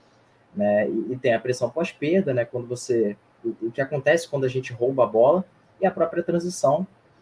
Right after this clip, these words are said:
é, desculpa, é, a pressão pós-perda é o que acontece quando a gente perde a bola, né? E quando a gente rouba a bola é a própria transição, né? Uma transição que ele aborda de uma forma muito mais agressiva,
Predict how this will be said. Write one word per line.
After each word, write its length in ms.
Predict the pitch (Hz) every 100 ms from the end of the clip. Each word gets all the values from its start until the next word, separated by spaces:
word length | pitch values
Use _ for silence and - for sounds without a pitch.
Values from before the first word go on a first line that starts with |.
| _ _ -
é, 120 | 113
desculpa, 520 | 104 - 113 98 98 _ -
é, 320 | 104 101 95
a 80 | 104
pressão 240 | 104 123 131
pós-perda 400 | 143 - 127 123
é 40 |
o 40 |
que 60 | 127
acontece 360 | 139 135 127 -
quando 120 | 131
a 40 |
gente 220 | 127 127 -
perde 340 | 151 175 202 147
a 40 |
bola, 380 | 123 117 160 147
né? 160 | 131 135 _ _
E 60 | 190
quando 180 | 170 165
a 40 |
gente 240 | 160 - 143
rouba 360 | 135 160 170
a 40 | 160
bola 360 | 127 135 151 _ _ _ -
é 80 | 139
a 60 |
própria 340 | 139 139 135 143
transição, 600 | 143 147 160 - 123 147 _ _
né? 120 | 117 113
Uma 140 | 120
transição 500 | 127 127 123 - 127
que 140 | 127
ele 100 | 135
aborda 360 | 127 120 127 131
de 80 | 131
uma 100 | 123
forma 300 | - 127 123
muito 200 | 127 131
mais 220 | 131 131
agressiva, 720 | 131 131 123 - 139 - 98